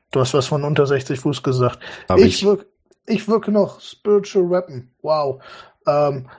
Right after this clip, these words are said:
Speaker 1: sie trifft aber nicht. Aber, äh, eine, eine, eine fliegende, spektale Waffe fliegt jetzt, äh, in der Nähe des anderen herum und hat versucht, ihn zu hauen.
Speaker 2: Erwähne doch bitte nochmal kurz, was du gewürfelt hast.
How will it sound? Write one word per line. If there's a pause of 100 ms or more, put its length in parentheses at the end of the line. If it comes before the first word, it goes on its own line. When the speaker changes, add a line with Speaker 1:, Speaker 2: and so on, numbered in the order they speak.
(140)
Speaker 1:
sie
trifft
aber
nicht.
Aber,
äh,
eine, (1080)
eine,
eine
fliegende,
spektale
Waffe
fliegt
jetzt,
äh, (580)
in
der
Nähe
des
anderen
herum
und
hat
versucht,
ihn
zu
hauen. (960)
Speaker 2:
Erwähne
doch
bitte
nochmal
kurz,
was
du
gewürfelt
hast.